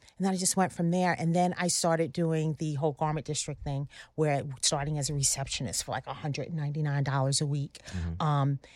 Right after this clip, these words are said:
Speaker 1: and working my way up. I've done receptionist, I've done sweaters,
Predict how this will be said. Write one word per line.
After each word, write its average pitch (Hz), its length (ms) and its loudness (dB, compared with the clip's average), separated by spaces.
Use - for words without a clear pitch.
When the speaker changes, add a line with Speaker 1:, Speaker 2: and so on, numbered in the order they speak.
Speaker 1:
and 156 200 6
working 165 320 8
my 156 160 6
way 143 220 4
up. 135 180 2
I've 147 180 0
done 143 380 2
receptionist, 196 880 6
I've 175 220 0
done 147 240 2
sweaters, 180 880 6